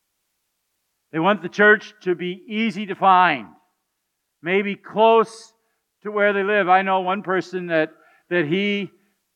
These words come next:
makes it a custom that when they move someplace, he goes to the church nearest to their home, no matter what denomination it is.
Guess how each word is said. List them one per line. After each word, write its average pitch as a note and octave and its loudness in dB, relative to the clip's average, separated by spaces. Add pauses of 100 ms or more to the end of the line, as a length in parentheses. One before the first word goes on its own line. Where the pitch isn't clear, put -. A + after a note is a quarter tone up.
(520)
makes F3 -4
it F#3+ -6
a F3+ -4
custom E3+ -2 (560)
that D#3 -2
when E3+ -6
they F3 -6
move F#3 -4
someplace, E3 -2
he F3+ -6
goes F3+ -2
to E3+ -20
the D#3 -10
church F3+ -4
nearest F3 -2
to E3+ -8
their D#3 0
home, F3 0
no D3 -8
matter D#3+ 0
what E3 0
denomination E3 -2
it A#2+ -8
is. G2+ -10